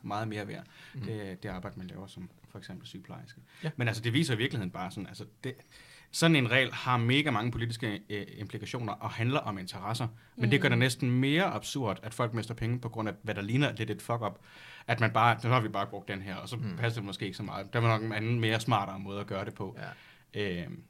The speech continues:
Speaker 1: det, det bliver utroligt absurd.
Speaker 2: Jeg tror også, det er det, jeg mener, at, at
Speaker 1: Ja.
Speaker 2: det er sådan, jeg er lidt uenig. Altså, hvorvidt det, det er jo ikke et fuck-up. Altså, det er ikke, at det, det er sådan forkert at sige, at Danmarks Statistik har lavet en regnefejl.
Speaker 3: Mm.
Speaker 2: Altså, de har
Speaker 1: Ja,
Speaker 2: ikke
Speaker 1: ja.
Speaker 2: regnet forkert. Men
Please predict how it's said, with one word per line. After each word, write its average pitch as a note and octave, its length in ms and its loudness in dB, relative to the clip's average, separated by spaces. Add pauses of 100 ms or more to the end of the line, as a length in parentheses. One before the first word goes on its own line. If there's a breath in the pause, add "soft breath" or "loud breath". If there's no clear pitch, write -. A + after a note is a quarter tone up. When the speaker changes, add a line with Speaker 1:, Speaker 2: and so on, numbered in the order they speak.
(180)
Speaker 1:
det, B2 200 -4
det A#2 120 0
bliver D#3 180 2
utroligt G2+ 300 -6
absurd. - 300 -12 (400)
Speaker 2:
Jeg D#3+ 160 10
tror E3+ 100 8
også, D#3+ 120 8
det E3+ 60 8
er - 40 8
det, D3 60 8
jeg D#3+ 80 10
mener, D3+ 200 8
at, - 60 -4 (180)
at C3+ 120 -6
Speaker 1:
Ja. - 60 0
Speaker 2:
det D3+ 60 4
er C#3 40 2
sådan, D3 140 6
jeg C#3 60 6
er C#3+ 40 6
lidt D3+ 160 4
uenig. D3 320 4
Altså, C#3 200 2 (460 loud breath)
hvorvidt D#3+ 300 4
det, E3 160 6
det - 220 -6
er - 40 10
jo E3+ 40 10
ikke F3+ 120 4
et - 80 -4
fuck-up. - 600 0 (180)
Altså, C#3+ 160 0
det F3 80 8
er F#3 40 10
ikke, G3 260 -2
at D3 200 -2
det, D#3 240 4
det D#3 80 6
er C#3+ 40 4
sådan D#3+ 120 6
forkert E3 360 4
at A#2+ 80 -2
sige, D#3+ 280 2
at C#3 100 -2
Danmarks C#3+ 300 2
Statistik B2+ 480 -2
har D3+ 100 2
lavet B2 280 0
en B2 140 -2
regnefejl. - 880 2
Speaker 3:
Mm. B3 60 4
Speaker 2:
Altså, A3 340 8
de D#3+ 80 10
har D#3+ 80 10
Speaker 1:
Ja, D#3+ 60 8
Speaker 2:
ikke F#3 140 6
Speaker 1:
ja. D3+ 60 0
Speaker 2:
regnet C3+ 280 2
forkert. - 640 -4 (1120 soft breath)
Men D3+ 220 6